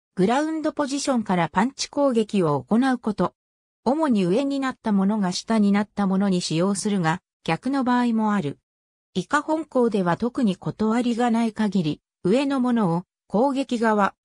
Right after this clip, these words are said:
下のものを防御側として記述する。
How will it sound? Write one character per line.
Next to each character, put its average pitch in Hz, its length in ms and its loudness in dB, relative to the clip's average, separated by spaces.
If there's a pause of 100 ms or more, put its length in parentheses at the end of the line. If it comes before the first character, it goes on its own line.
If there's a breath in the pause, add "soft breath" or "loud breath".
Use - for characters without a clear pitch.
(120)
下 - 280 -2
の 269 120 -2
も 247 140 0
の 190 240 2
を 180 60 -4 (260)
防 190 200 2
御 269 140 -2
側 254 240 0
と 247 140 0
し - 120 -6
て 226 160 0
記 208 200 -2
述 226 260 -4
す - 160 -4
る。 165 180 -4